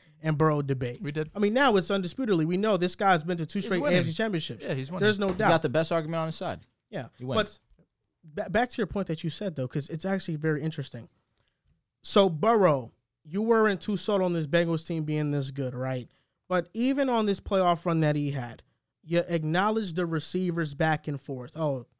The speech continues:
Speaker 1: he has the best weapons room in football, right?
Speaker 2: Were you
Speaker 1: I
Speaker 2: talking
Speaker 1: think
Speaker 2: about this year or last year?
Speaker 1: Joe Burrow, just last season.
Speaker 2: Oh, yeah.
Speaker 1: You know, he has the best weapons room in football, so, you know, yeah, Burrow, but look at the weapons. And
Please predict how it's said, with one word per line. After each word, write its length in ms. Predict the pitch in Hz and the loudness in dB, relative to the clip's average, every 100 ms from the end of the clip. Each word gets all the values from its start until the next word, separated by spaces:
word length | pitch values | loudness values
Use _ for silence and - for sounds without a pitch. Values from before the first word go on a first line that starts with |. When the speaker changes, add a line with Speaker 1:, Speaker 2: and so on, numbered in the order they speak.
| _ _ - | _ _ -8
Speaker 1:
he 100 | 196 | 0
has 180 | 247 226 | 2 2
the 80 | |
best 240 | 202 220 180 | -2 -4 -2
weapons 320 | 208 202 170 | -4 -4 -2
room 120 | 180 | -2
in 80 | 165 | -2
football, 420 | - 202 139 127 | -2 -4 -4 -6
right? 260 | 131 151 180 _ _ _ | -2 -2 -4 _ _ _
Speaker 2:
Were 80 | 147 | -4
you 60 | 143 | 2
Speaker 1:
I 40 | |
Speaker 2:
talking 180 | 180 156 | 4 4
Speaker 1:
think 40 | |
Speaker 2:
about 180 | 127 170 | 2 -4
this 180 | 151 - | -8 -6
year 100 | 165 | -8
or 40 | |
last 240 | 123 117 - | -8 -12 -14
year? 100 | 127 | -14
Speaker 1:
Joe 220 | 156 214 | 0 0
Burrow, 280 | 196 202 139 | 4 4 2
just 160 | 139 147 | 0 2
last 300 | 175 165 165 | 4 4 0
season. 300 | 190 120 113 | -4 -6 -4
Speaker 2:
Oh, 160 | 143 123 | -6 -6
yeah. 160 | 135 147 | -10 -4
Speaker 1:
You 80 | 202 | 2
know, 80 | 185 | 4
he 120 | 220 | 4
has 160 | 226 | 2
the 60 | 196 | 0
best 200 | 208 180 | -2 0
weapons 260 | 190 185 175 | 0 0 -2
room 100 | 180 | -2
in 60 | |
football, 480 | 165 202 196 190 185 | 0 -2 2 2 2
so, 380 | - 175 160 156 _ _ _ | 2 0 0 -4 _ _ _
you 120 | 190 | 0
know, 360 | 190 180 175 170 | 2 4 2 0
yeah, 220 | 180 185 180 | 0 0 2
Burrow, 360 | 185 196 190 | 4 6 6
but 100 | 165 | 4
look 160 | 170 185 | 0 0
at 80 | 190 | -2
the 80 | 170 | 0
weapons. 560 | 180 175 175 170 160 _ _ _ _ _ _ _ - | -2 0 0 -2 -4 _ _ _ _ _ _ _ -2
And 300 | 202 190 170 | 2 2 2